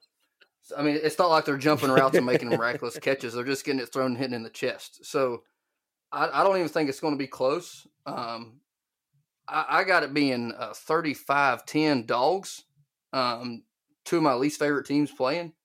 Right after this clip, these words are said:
Speaker 1: S-, uh, but I just th-, I just think they just, I mean, like I said, Stetson Bennett, he's, uh,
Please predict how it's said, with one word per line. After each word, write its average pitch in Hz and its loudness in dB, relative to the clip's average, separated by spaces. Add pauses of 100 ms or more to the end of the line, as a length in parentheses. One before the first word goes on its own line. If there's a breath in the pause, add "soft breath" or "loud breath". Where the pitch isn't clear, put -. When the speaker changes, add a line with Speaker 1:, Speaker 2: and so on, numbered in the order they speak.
(920)
Speaker 1:
S-, - -18 (520)
uh, 131 4
but 127 4
I 135 4
just 135 -2
th-, 135 0
I 131 2
just 139 0
think 135 2
they 127 0
just, 123 -4 (180)
I 135 0
mean, 131 4
like 123 4
I - -8
said, 117 -10
Stetson 156 -2
Bennett, 147 2
he's, 123 -6
uh, 113 -4